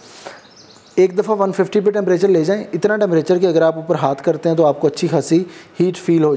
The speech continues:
होनी चाहिए यहाँ पे। मतलब medium flame पे छः से सात minute इसको अच्छी तरह गर्म कर लें, आपका ऑयल गर्म हो जाएगा।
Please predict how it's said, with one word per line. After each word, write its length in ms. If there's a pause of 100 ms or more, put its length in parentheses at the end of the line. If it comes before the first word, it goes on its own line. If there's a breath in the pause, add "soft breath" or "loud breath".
(120)
होनी 260
चाहिए 280
यहाँ 240
पे। 140 (360 loud breath)
मतलब 200
medium 340
flame 300
पे 160
छः 180
से 120
सात 300
minute 200
इसको 220
अच्छी 200
तरह 160
गर्म 260
कर 160
लें, 160
आपका 280
ऑयल 200
गर्म 220
हो 120
जाएगा। 280